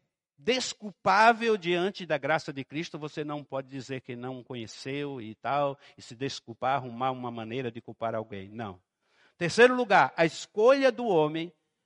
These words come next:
o responsabilizará. Ou seja, toda a minha escolha vai determinar aquilo que eu sou,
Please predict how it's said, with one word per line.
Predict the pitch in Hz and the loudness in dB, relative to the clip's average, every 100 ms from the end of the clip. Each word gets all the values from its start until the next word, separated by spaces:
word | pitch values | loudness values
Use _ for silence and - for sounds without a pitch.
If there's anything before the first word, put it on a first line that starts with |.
| _ | _
o | - 170 | -8 -6
responsabilizará. | 151 - 160 185 - - 170 160 - 147 143 135 131 131 123 98 92 _ _ - | -6 -6 -4 -4 -6 -14 -10 -10 -8 -6 -6 -8 -10 -6 -6 -6 -14 _ _ -8
Ou | 156 | -8
seja, | - 120 107 | -6 -8 -8
toda | - 208 214 | -8 -4 -4
a | |
minha | 190 180 | -4 -8
escolha | - - 151 151 165 180 _ _ _ | -10 -10 -4 -4 -4 -8 _ _ _
vai | 147 | -6
determinar | 151 156 151 147 143 139 139 | -4 -4 -4 -8 -6 -2 -4
aquilo | - 143 135 | -4 -10 -10
que | 131 | -12
eu | |
sou, | 120 - 143 160 | -12 -6 -4 -4